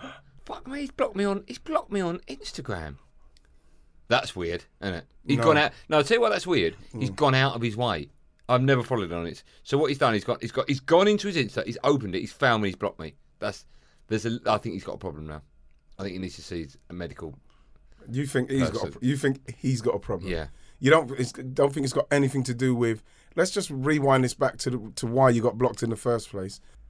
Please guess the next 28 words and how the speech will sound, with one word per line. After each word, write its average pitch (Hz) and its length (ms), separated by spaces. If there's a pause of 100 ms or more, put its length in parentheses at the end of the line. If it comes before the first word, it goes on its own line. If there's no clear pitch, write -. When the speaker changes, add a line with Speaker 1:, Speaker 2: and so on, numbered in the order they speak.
(160)
Speaker 2:
S-, - 300
what 151 180
was 160 100
it? - 80
I - 120
can't 180 180
remember. 143 300
It 101 60
was 117 120
persistent - 840 (240)
annoyance 131 640
or 110 100
something 120 420
like 110 200
that. 95 180 (580)
And 131 300
Speaker 1:
Yeah, 92 120
I - 20
think 117 100
Speaker 2:
you 139 60
know 165 80
Speaker 1:
it - 20
was 156 80
Speaker 2:
something, 120 240
Speaker 1:
that. 127 40
Speaker 2:
when 170 120
it 151 80
was 139 160